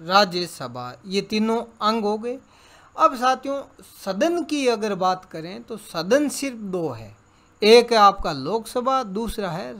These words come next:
राज्यसभा। लोकसभा को हम निम्न सदन कहते हैं, राज्यसभा को उच्च सदन कहते हैं,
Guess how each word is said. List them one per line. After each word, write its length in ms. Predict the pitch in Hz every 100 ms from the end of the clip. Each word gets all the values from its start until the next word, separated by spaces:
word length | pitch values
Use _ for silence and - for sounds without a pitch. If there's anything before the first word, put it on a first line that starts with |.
| 131
राज्यसभा। 760 | 139 190 147 117 - 104 101 98 _ _ _ - - _ _ _ _ _ _ _ -
लोकसभा 640 | 120 160 240 240 - 254 262
को 140 | 254
हम 140 | 233 240
निम्न 400 | 214 214 247 254
सदन 420 | - 180 165 220 226
कहते 320 | 202 196 220
हैं, 220 | 214 226 156
राज्यसभा 600 | 165 220 220 - 202 202
को 180 | 190 180 -
उच्च 160 | 254 -
सदन 360 | 226 214 226
कहते 340 | 220 226 220 220
हैं, 180 | 233